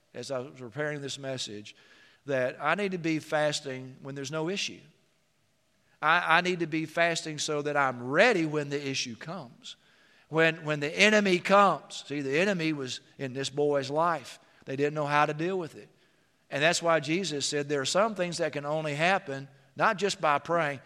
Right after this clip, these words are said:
but by fasting as well. So that's the point that he's trying to make us, make here. So when greater alignment comes, faith increases, unbelief diminishes,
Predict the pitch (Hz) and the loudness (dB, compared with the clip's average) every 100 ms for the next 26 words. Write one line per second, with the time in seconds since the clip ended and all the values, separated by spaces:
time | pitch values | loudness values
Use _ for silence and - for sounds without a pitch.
0 | - 117 151 208 202 180 175 - 170 165 | -20 2 4 6 4 4 4 4 2 2
1 | 170 156 147 135 139 143 120 95 - _ | -2 -6 -6 -6 -4 -4 -4 -6 -18 _
2 | _ _ _ _ _ - 127 160 - 156 | _ _ _ _ _ -10 -2 -2 -2 -8
3 | 160 147 135 131 123 - - - 120 120 | -6 -6 -4 -6 -6 -10 -18 -10 -8 -8
4 | 120 - _ _ - 131 131 107 - - | -12 -18 _ _ -8 -6 -6 -6 -10 -10
5 | 127 131 120 117 104 107 _ _ _ _ | -6 -6 -6 -12 -16 -20 _ _ _ _
6 | _ _ _ - - 147 139 165 - - | _ _ _ -8 0 2 4 2 -4 -20
7 | _ 139 135 135 156 180 190 185 190 196 | _ -6 -2 4 6 8 6 8 8 6
8 | 202 208 214 214 151 135 160 - - - | 4 0 4 4 4 2 -4 -8 -8 -14
9 | _ _ _ _ - 185 208 202 202 196 | _ _ _ _ 6 8 8 6 2 2
10 | 151 151 127 101 - - - _ _ _ | -2 -4 -4 -6 -12 -16 -16 _ _ _
11 | 175 185 202 190 190 185 175 151 156 175 | 6 8 8 4 2 2 2 0 0 2
12 | 175 143 - 135 175 - | 0 0 -4 -6 -14 -16